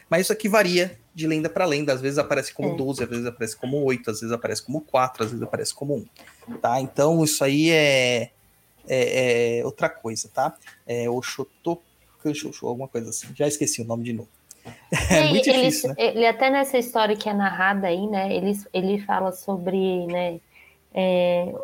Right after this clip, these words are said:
Speaker 2: os meus irmãos, né? Não necessariamente, até fizeram uma pergunta parecida. Eles precisam ser do mesmo pai, a mesma mãe, mas por estar, conviverem na mesma, é, aldeia, não sei como <laughs> colocar.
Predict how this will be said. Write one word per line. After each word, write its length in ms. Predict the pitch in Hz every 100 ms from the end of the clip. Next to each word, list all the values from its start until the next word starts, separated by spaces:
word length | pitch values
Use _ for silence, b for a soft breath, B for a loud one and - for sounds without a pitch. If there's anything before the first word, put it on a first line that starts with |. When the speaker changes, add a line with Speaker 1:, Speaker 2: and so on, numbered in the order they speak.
| 523
Speaker 2:
os 460 | 196 185 - - _
meus 320 | 196 196 190
irmãos, 500 | 208 214 190 175 175
né? 160 | 175 180
Não 220 | 196 277
necessariamente, 880 | 403 381 349 277 226 202 180 202 226
até 140 | - 202
fizeram 300 | 208 208 208
uma 100 | 208
pergunta 480 | 220 214 185 196 208
parecida. 680 | 202 202 226 - 180 170 175 b b _
Eles 200 | 180 180
precisam 520 | - 202 202 - 196
ser 420 | 202 - 180 180 180
do 300 | 185 180 165 _
mesmo 280 | 175 185 180
pai, 320 | - 175 170
a 40 | 175
mesma 340 | 180 175 196
mãe, 300 | 196 175 156
mas 500 | 170 175 170 - - - _
por 160 | 202
estar, 380 | 202 202 202 - -
conviverem 600 | - 220 214 190 220 247 233
na 120 | 208
mesma, 840 | 196 202 226 214 208 190 175 170 b b b _ _ _ _ _
é, 760 | 185 170 170 160 156 147 123 135 _ _ _ _ _
aldeia, 580 | 151 160 156 151 190 160 170
não 180 | 185 202
sei 280 | 202 190 170
como 220 | - 170
<laughs> 40 | 170
colocar. 720 | - 147 - - 190 175